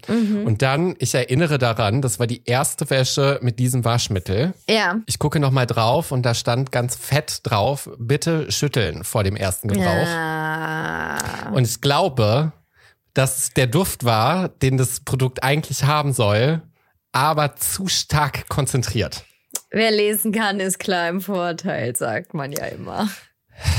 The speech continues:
Speaker 2: Also, ich werde nicht an unbekannten Bakterien meiner Badematte sterben. Entsorgen werde ich sie jetzt aber trotzdem.
Speaker 1: Okay, da bin ich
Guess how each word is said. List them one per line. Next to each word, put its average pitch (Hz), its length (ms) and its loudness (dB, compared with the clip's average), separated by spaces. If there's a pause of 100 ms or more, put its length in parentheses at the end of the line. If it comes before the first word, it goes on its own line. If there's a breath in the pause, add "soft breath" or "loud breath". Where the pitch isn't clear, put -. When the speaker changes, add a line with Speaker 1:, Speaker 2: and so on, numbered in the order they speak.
(440 loud breath)
Speaker 2:
Also, 156 840 2 (180)
ich 165 200 0
werde 170 220 2
nicht - 640 0 (260)
an 104 300 2
unbekannten 113 840 2
Bakterien 104 800 2
meiner 98 240 4
Badematte 107 840 0
sterben. 151 640 0 (340 loud breath)
Entsorgen 143 520 2
werde 135 180 2
ich 127 80 -4
sie 131 80 0
jetzt 120 160 2
aber 117 120 2
trotzdem. - 400 -4 (300)
Speaker 1:
Okay, 202 460 0 (200)
da 214 180 0
bin 247 200 -2
ich 247 440 -2